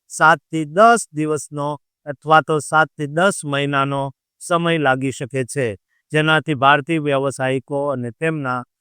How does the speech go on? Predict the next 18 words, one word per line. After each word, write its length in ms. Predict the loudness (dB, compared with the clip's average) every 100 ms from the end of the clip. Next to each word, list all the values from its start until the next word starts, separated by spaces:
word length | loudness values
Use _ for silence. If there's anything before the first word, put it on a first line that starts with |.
| _ -2
પરિવારોની 720 | 2 6 8 8 6 2 0
નોકરીની 560 | -2 -4 -6 -6 -6
માન્યતા, 680 | -6 -6 -6 -6 0 2 2 -4 _ _
વર્ક 400 | -2 4 4 2
ઓથોરાઇઝેશનમાં 1400 | -6 -4 -4 -2 0 0 0 -2 -4 -2 -4 -2 -2 -4 -6 _ _
મોટો 320 | -6 -4 0 0
અવરોધ 600 | 0 0 2 2 0 -2
કે 240 | -4 -4
ગેપ 360 | -4 -2 -2 -2
ઊભો 280 | -8 -10 -8
થવાની 580 | -6 2 4 2 0 -6 _ _
શક્યતા 600 | -8 -6 -4 -4 2 4
રહેલી 400 | 4 2 0 -2
છે. 340 | -4 -6 -6 -8 _ _ _
ભારતીય 400 | 4 4 4 0
સમાજ, 460 | 0 0 4 4 2
જે 200 | 0 0
અમેરિકાના 840 | 0 0 -2 -2 2 2 2 0